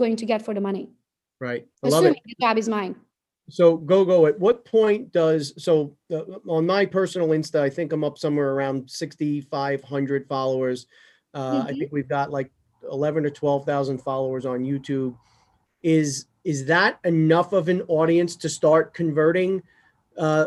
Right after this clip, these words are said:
Speaker 2: through your boot camp and the organic way of doing this? I mean, how,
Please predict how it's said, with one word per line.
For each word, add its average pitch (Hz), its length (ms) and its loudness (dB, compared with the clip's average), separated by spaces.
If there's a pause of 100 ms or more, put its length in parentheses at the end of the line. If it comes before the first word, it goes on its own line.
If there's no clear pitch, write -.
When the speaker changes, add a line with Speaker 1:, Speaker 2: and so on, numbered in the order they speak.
(360)
Speaker 2:
through 180 260 2
your 175 160 4
boot 175 260 0
camp 185 300 2
and 165 120 0
the 151 80 4
organic 156 600 4
way 160 280 4
of 127 160 0
doing 170 320 4
this? 208 200 4
I 170 60 4
mean, 156 140 2
how, 190 280 2